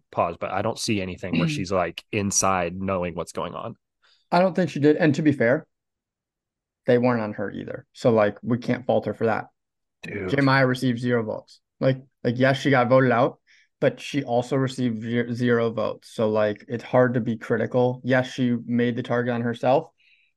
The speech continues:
Speaker 2: um, but ultimately she received zero votes. So it's like,
Speaker 1: Brutal.
Speaker 2: shit.
Speaker 1: So
Speaker 2: Anyway.
Speaker 1: tough. All right.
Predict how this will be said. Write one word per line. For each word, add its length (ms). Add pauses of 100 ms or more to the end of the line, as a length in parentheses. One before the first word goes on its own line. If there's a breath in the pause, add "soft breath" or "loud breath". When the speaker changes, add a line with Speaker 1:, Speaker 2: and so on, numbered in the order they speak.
Speaker 2:
um, 360
but 280 (760)
ultimately 600 (380)
she 160
received 300
zero 200
votes. 320 (420)
So 140
it's 100
like, 160
Speaker 1:
Brutal. 180 (380)
Speaker 2:
shit. 300 (480)
Speaker 1:
So 60
Speaker 2:
Anyway. 180
Speaker 1:
tough. 280 (960 soft breath)
All 80
right. 160